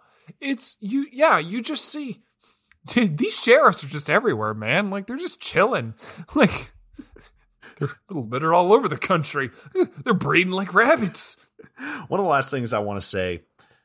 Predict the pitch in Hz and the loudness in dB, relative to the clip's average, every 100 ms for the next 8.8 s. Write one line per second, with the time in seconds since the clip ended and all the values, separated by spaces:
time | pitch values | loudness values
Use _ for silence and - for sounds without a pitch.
0 | _ _ _ _ _ _ _ _ 190 196 | _ _ _ _ _ _ _ _ 0 0
1 | - 120 107 101 92 87 - _ - - | 0 -2 -2 -6 -8 -12 -16 _ -10 -4
2 | 123 95 - - 92 73 73 73 _ _ | 0 0 -2 -6 -6 -10 -14 -20 _ _
3 | 113 170 160 139 156 147 135 120 113 127 | -2 0 0 -2 0 0 -2 -4 -4 -2
4 | 113 98 104 101 117 113 104 107 110 101 | -2 -6 -8 -2 -2 -2 -2 -4 -4 -8
5 | 98 98 - - 104 101 143 127 120 110 | -6 -4 -6 -6 -6 -6 0 4 4 0
6 | 110 107 - 151 143 139 123 131 131 165 | -4 -6 -8 -6 -4 -4 -6 -10 -10 -8
7 | 120 110 - - - _ _ _ _ _ | -8 -6 -6 -8 -14 _ _ _ _ _
8 | _ - - - - - 131 131 | _ -20 -18 -16 -16 -6 -4 -4